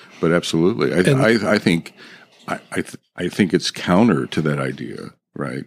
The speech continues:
Speaker 1: If, if you really, if you really are front, you're, you're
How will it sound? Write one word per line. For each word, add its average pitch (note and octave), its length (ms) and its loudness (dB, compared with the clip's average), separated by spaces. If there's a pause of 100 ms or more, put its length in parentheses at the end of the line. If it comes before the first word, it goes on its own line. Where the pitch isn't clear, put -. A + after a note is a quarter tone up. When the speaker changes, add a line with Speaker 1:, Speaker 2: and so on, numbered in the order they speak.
Speaker 1:
If, - 160 0
if - 220 -4
you G2 100 2
really, F2+ 340 4
if - 240 -8
you F#2 80 -4
really F#2+ 260 2
are F#2+ 160 0
front, E2 300 -8
you're, F2+ 200 -8 (120)
you're E2 240 -8